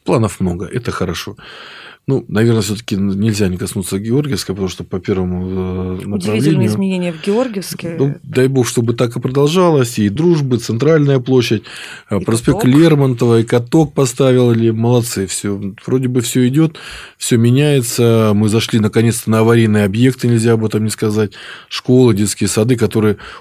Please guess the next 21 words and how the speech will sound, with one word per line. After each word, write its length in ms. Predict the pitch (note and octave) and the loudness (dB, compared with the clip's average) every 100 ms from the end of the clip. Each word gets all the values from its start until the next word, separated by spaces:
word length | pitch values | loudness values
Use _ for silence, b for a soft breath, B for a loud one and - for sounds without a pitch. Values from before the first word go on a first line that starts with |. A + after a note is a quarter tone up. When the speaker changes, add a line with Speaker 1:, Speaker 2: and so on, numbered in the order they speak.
| B | B
Speaker 1:
уже 160 | G2+ A2+ | -4 0
по 120 | A#2+ | 0
двадцать 280 | B2 A#2+ A2+ | 2 0 -2
лет 80 | G2 | 0
стоят 260 | A2+ G2 | 0 2
аварийными. 680 | G#2+ A2+ B2 G#2 G2 G2 G2+ | 2 4 4 2 0 -2 -4
И, 60 | G2 B2+ | -6 -12
ну, 340 | G#2+ A2 C3+ - _ | -10 -6 -8 -10 _
как-то, 380 | - A#2+ - A#2+ | -12 -8 -2 -2
знаете, 440 | A2+ A2 A#2 A2 - | -2 -4 -2 -2 -4
даже 220 | G#2 G2 | -4 -2
подкарабливает, 680 | - A#2 B2+ B2+ A2 G2 F#2 | -4 -2 2 2 2 0 -2
когда 340 | G2 F#2+ G2 B B B B G#2+ | -4 -4 -6 B B B B -6
начинаешь 400 | G2 A2+ G#2 - | -2 0 0 0
этой 80 | |
информацией 560 | G#2+ A2+ A2+ A2+ - A2+ | -2 0 0 0 0 0
обладать 480 | G#2+ A#2 C3 A#2+ G2 | 2 2 0 -2 -4
и 300 | F#2+ F#2 G2 | -6 -6 -8
думаешь, 460 | G2+ G2+ F#2+ F#2 B B B B | -8 -6 -6 -8 B B B B
что 200 | - F#2 | -4 0
происходит. 640 | G2+ G2+ - F2 F2 | 0 0 -2 -8 -8